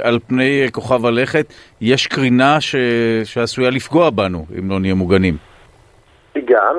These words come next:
Speaker 2: יש, אה, קרינת ממדים, אבל גם הדרך עצמה, אתה נחשף
Speaker 1: אה,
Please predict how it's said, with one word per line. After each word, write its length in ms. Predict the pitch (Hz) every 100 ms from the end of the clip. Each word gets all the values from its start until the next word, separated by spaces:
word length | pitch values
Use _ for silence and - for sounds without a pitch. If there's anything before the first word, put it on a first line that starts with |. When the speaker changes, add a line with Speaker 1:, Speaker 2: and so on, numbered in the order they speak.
| 147
Speaker 2:
יש, 240 | 127 -
אה, 40 | 120 113 113 110
קרינת 400 | - 110 110 107
ממדים, 380 | 110 104 101 165
אבל 180 | 147 104
גם 140 | 120 127
הדרך 400 | - 127 139 117
עצמה, 320 | - 139 196 151
אתה 100 | -
נחשף 120 | 107 110
Speaker 1:
אה, 260 | 131 120